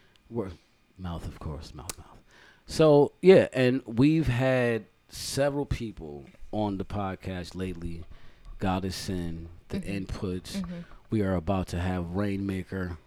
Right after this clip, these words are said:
Speaker 1: on the podcast. We are about to have Kit Kat Snaps on the podcast. So we're gonna be talking about
Speaker 2: Ooh.
Speaker 1: age play. Um,
Speaker 2: Yay.
Speaker 1: which I don't know. I'll, I'll be around, but I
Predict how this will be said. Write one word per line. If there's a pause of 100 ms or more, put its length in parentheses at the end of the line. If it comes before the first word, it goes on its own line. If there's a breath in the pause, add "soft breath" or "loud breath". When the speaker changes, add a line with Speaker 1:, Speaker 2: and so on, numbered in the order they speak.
(180)
Speaker 1:
on
the
podcast.
We
are
about
to
have
Kit
Kat
Snaps
on
the
podcast.
So
we're
gonna
be
talking
about
Speaker 2:
Ooh.
Speaker 1:
age
play. (840 soft breath)
Um,
Speaker 2:
Yay.
Speaker 1:
which (200)
I
don't
know.
I'll,
I'll
be
around, (1000)
but
I